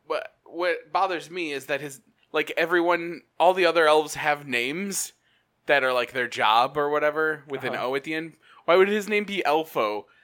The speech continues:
Speaker 1: if,
Speaker 2: Well,
Speaker 1: if they're all elves?
Speaker 2: we find some stuff out about him later, but it's
Speaker 1: Oh, okay.
Speaker 2: I mean, <sighs> it's not very good. It, it's very boring.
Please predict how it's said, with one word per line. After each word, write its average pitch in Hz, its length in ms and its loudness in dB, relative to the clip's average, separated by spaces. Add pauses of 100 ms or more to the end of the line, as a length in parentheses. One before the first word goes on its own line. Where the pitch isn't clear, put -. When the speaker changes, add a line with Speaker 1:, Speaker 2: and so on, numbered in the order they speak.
(680)
Speaker 1:
if, 147 60 -4
Speaker 2:
Well, 160 300 -2
Speaker 1:
if 139 160 -8
they're 147 180 4
all 147 260 4
elves? 139 680 0
Speaker 2:
we 170 60 -16
find 180 240 0
some 156 180 -6
stuff 131 280 -6
out 120 140 -4
about 117 220 -8
him 117 200 -18
later, 113 340 -12
but 131 260 -6
it's 95 260 -6
Speaker 1:
Oh, 101 100 -6
okay. - 240 -20 (1000)
Speaker 2:
I 185 60 -8
mean, 202 120 -8 (480)
<sighs> - 460 -20
it's 180 200 -12
not 165 160 -2
very 127 220 -6
good. 131 260 -8
It, 139 160 -14 (540)
it's 151 200 -10
very 143 320 -2
boring. 123 480 -10